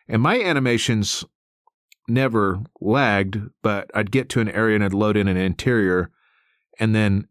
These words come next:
everything else would catch up with me or kick me back, like, thirty feet. So it's definitely a stress test weekend. It also initially, I threw a picture in our little group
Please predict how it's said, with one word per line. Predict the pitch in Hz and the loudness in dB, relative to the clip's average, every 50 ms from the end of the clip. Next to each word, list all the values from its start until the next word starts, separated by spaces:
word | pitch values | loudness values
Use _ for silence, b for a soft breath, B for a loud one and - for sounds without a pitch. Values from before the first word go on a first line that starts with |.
| _ - | _ -4
everything | 113 113 110 104 - 110 101 98 | -2 -2 0 0 0 0 0 0
else | 98 92 - - | 0 -2 -2 -4
would | 98 92 | -6 -4
catch | - 104 92 - - | -2 -4 -2 -2 -2
up | 98 85 | -2 -2
with | - 90 82 - | -2 -4 -4 -2
me | - 87 85 | -2 -2 -2
or | 85 82 110 110 107 101 | 0 0 0 0 0 -2
kick | 95 - - 117 - | -2 -2 -4 -4 -2
me | - 101 95 | -2 -2 -2
back, | 82 98 98 98 92 - - | 0 0 -2 -2 -2 -4 -4
like, | 98 90 87 - | -4 -4 -4 -4
thirty | - 101 92 87 87 | -2 -2 -2 -2 -2
feet. | 82 - - 92 87 85 - _ _ b b b b b b b b b b b b _ | -4 -2 0 0 0 -2 -4 _ _ b b b b b b b b b b b b _
So | - - 123 | -4 -2 -2
it's | 123 123 117 - | -2 -4 -6 -10
definitely | - - 202 196 196 - 175 151 127 | -6 -4 -2 -2 -2 -2 -2 0 0
a | 117 | 0
stress | 104 - - - 127 120 113 - | -2 -2 -2 0 0 0 -2 -2
test | - 110 101 92 - - | -2 -2 -2 -2 -2 -2
weekend. | 104 104 101 - 95 87 87 101 | 0 0 0 0 -2 0 0 0
It | 117 131 143 | 2 2 2
also | 147 156 143 - 151 131 123 | 0 0 0 0 0 0 2
initially, | 117 113 127 139 135 - - 113 107 104 101 90 - _ _ _ _ _ _ _ _ _ _ _ _ _ _ _ _ - | 2 2 2 0 0 0 0 2 2 2 0 -2 -6 _ _ _ _ _ _ _ _ _ _ _ _ _ _ _ _ -4
I | 117 120 | -4 -2
threw | - - 135 | -2 0 0
a | 113 | 0
picture | - - 120 104 - - 110 | 0 -2 -4 -4 -2 -2 0
in | 104 101 | 0 0
our | 98 98 98 | 0 0 0
little | 101 98 87 | 0 0 -2
group | 82 - 117 113 107 95 - | -2 0 0 0 0 -2 -4